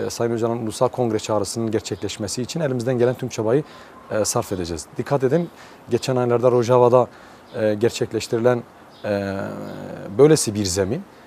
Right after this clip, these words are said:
e, böylesi bir birliktelik, böylesi bir, e, durum, e, bugün özellikle,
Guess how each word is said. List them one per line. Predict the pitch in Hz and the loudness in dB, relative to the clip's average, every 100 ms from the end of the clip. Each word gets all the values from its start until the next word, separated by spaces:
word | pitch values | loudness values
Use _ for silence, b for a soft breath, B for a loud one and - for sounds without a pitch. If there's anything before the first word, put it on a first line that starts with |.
| B - | B -8
e, | - 98 95 92 92 92 101 | 0 0 2 0 -2 -2 2
böylesi | 123 - 117 | 2 2 -2
bir | 107 | 0
birliktelik, | 107 101 101 101 104 104 | 0 -2 -2 -2 0 2
böylesi | 117 110 110 | 2 0 -4
bir, | 104 87 - | -6 -8 -4
e, | 107 98 95 | -2 0 -2
durum, | 98 151 180 B B B - | 0 -2 -2 B B B -4
e, | 113 107 | -2 0
bugün | 123 123 | 0 0
özellikle, | 120 107 117 120 120 | 0 -2 -2 0 0